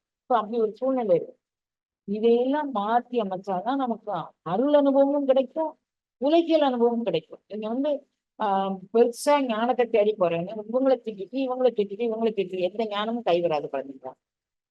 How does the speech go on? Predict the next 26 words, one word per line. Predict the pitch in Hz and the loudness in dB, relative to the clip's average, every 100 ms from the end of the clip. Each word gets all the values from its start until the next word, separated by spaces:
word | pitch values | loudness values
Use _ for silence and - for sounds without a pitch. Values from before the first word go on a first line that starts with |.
| - | -6
சரி, | 269 | -2
இவங்ககிட்ட | 262 294 311 302 277 | 0 0 2 4 6
ஒரு, | 254 226 214 202 190 190 _ _ _ | 6 6 4 2 -2 -6 _ _ _
ஆஹ், | 220 202 196 | -2 -2 2
குறை | 226 233 | 2 4
கண்டுபிடிச்சு, | 208 196 196 196 - 285 | 0 -2 -2 -4 -6 -2
இவங்ககிட்ட | 254 285 294 277 240 | 0 4 4 6 4
ஒரு | 226 | 4
குறை | 196 196 | 0 0
கண்டுபிடிச்சு, | 190 180 202 - | -4 -6 -10 -8
இவங்ககிட்ட | 269 254 262 254 220 | -6 0 2 2 2
ஒரு | 202 | -4
குறை, | 165 - | -6 -6
எந்த | 202 233 233 | -4 -2 -2
ஞானமும் | 202 202 226 | -4 -6 -6
கைவராது. | 180 151 139 123 _ _ _ _ _ _ _ _ _ _ _ - | -4 -2 -4 -6 _ _ _ _ _ _ _ _ _ _ _ -6
இதனாலதான் | 175 190 185 208 214 | -4 -2 -2 -2 -4
இயம | 175 226 262 262 | -2 0 2 2
நியமங்கள்ல | 220 202 196 170 - 160 220 269 - | 0 -2 -2 -4 -6 -4 -6 -6 -8
ஆண்டாள் | 190 214 208 185 | -4 0 0 0
சொன்னதாக | 185 180 202 214 214 | -2 -4 -2 -4 -4
நான் | 185 151 | -4 -4
அடிக்கடி | 180 - 208 | -6 -6 -6
சொல்றது, | 180 165 165 165 240 - _ _ _ _ 185 | -4 -6 -6 -6 -6 -8 _ _ _ _ 0
"சென்றங்கு | 180 196 196 214 226 240 349 508 _ - | 0 0 -2 0 0 0 -2 -4 _ -8
தீக்குறளை | 226 220 - 233 240 | -8 -6 0 2 2